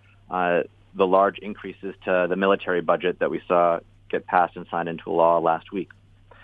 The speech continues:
So I, I think it remains to be seen what the actual on-the-ground, uh, implications and actions of this administration are. But we've certainly seen a rise in the rhetoric and the general idea that it's time for America to come home and play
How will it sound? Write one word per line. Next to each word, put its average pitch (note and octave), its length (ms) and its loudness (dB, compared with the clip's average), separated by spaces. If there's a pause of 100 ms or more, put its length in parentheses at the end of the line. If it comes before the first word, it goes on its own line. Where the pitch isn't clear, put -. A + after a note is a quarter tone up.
(200)
So G2 80 4
I, F#2+ 120 2
I - 60 -6
think G#2+ 160 -4
it G#2+ 60 2
remains G#2+ 380 2
to - 60 -4
be G#2+ 220 -2
seen A2 240 2
what G2 220 2
the F#2 280 -2 (300)
actual G2+ 720 2 (600)
on-the-ground, G#2 720 0
uh, F#2+ 300 -4
implications G#2 640 -6
and F#2 100 -2
actions G#2 480 0
of F2+ 200 0
this F#2 200 -2
administration E2+ 640 -4
are. D#2 220 0 (300)
But G2 60 0
we've F#2+ 180 2
certainly A2 400 2
seen G2+ 380 0 (320)
a G#2 80 4
rise A2+ 440 2
in G#2 240 -8
the G2 120 -4
rhetoric C#3 500 -2
and A2+ 300 0
the A#2 40 -2
general A#2 340 0
idea G#2 420 0
that G2 140 0
it's - 120 -8
time G#2 280 -2
for G2 280 0
America G2 480 -2
to - 120 -14
come F#2+ 240 -2
home G2 340 -2
and F2+ 220 -4
play F#2+ 420 0